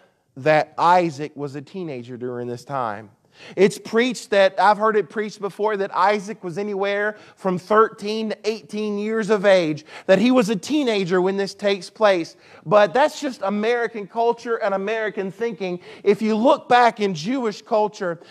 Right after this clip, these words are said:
and if you look at Jew-, Jewish tradition, it's very more likely that Isaac was between the ages of twenty-five and thirty-five when this happened. Jesus was thirty-three years old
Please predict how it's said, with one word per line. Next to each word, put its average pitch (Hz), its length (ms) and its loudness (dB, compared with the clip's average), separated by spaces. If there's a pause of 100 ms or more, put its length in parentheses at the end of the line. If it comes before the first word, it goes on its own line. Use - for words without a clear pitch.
(120)
and 220 160 2
if 202 60 0
you 226 120 2
look 277 300 2
at 226 80 -4
Jew-, 240 380 -4
Jewish 233 420 -4
tradition, 220 580 -2 (240)
it's 214 200 4
very 277 480 2
more 254 280 2
likely 220 680 -2 (260)
that 226 240 2
Isaac 247 460 4
was 208 160 -6
between 269 400 -6
the 254 160 -8
ages 214 360 -4
of 202 140 -4
twenty-five 262 960 0
and 196 180 -6
thirty-five 170 920 -2 (220)
when 185 220 -2
this 185 200 -8
happened. 143 580 -4 (1400)
Jesus 156 480 -2
was 123 160 -6
thirty-three 160 600 -2
years 147 340 -6
old 113 480 -4